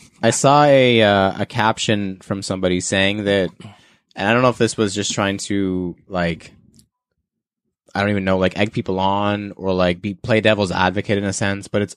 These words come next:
they said that Warren Lotus is doing more for Nike's legacy than Nike is doing for Nike's legacy because he's giving the people what they want. He's not making a limited amount. He's doing a pre-order.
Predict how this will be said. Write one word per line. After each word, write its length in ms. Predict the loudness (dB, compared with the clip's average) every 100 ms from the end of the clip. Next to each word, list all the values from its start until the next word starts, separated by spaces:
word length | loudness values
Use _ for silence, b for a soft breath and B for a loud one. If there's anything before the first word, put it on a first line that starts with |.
| _
they 160 | -4 -2
said 240 | 0 2
that 200 | 2 0 B B B -10
Warren 420 | -2 0 0 2
Lotus 440 | 2 2 0 -2
is 180 | -6 -6
doing 320 | -4 -4 -4
more 520 | -4 -4 -2 0 -2 B B B
for 160 | -8 -6
Nike's 480 | -2 -2 -2 -4 -2
legacy 520 | 0 2 0 -2 0
than 220 | 0 -2
Nike 400 | 0 0 -2 -4
is 120 | -4 -4
doing 240 | -8 -8
for 140 | -8
Nike's 360 | -6 -6 -8 -6
legacy 600 | -4 -4 -6 -8 -10 -12 b b b
because 280 | -4 -2 -2
he's 340 | -2 -2 -2 0
giving 320 | 0 2 -2
the 80 | -2
people 300 | -2 0 0
what 140 | 2
they 100 | 0
want. 340 | 0 0 -2
He's 200 | -4 -6
not 240 | 0 2 2
making 560 | -2 -2 -2 -4 -6 -6
a 80 | -4
limited 420 | -2 -2 -2 -2
amount. 320 | 0 0 0
He's 120 | -4
doing 180 | -6 -4
a 60 | -4
pre-order. 500 | -4 0 2 2